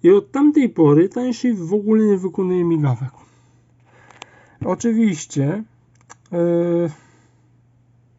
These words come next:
jak to, jak to się tam nazywało, co tam Bartosz z kanału Świat Linuxa pisał, jest to włączone, bo ja to sprawdzałem. E,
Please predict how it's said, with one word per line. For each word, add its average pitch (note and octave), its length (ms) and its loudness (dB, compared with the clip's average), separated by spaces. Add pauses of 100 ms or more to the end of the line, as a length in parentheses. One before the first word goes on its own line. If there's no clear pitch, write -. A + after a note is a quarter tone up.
(880)
jak D#3+ 220 -4
to, F3 180 -8
jak F#3 240 -6
to G3+ 120 -10
się - 140 -12
tam F#3+ 200 -8
nazywało, F#3 520 -6
co F3 120 -18
tam F3 220 -6
Bartosz F#3 320 -8
z - 100 -20
kanału F3+ 360 -8
Świat - 260 -14
Linuxa F#3 520 -10
pisał, F#3 300 -8
jest G3 280 -6
to E3+ 100 0
włączone, E3 560 -4
bo E3 120 -4
ja E3 140 -4
to D#3 140 -8
sprawdzałem. D#3 800 -2 (1160)
E, A3 580 -4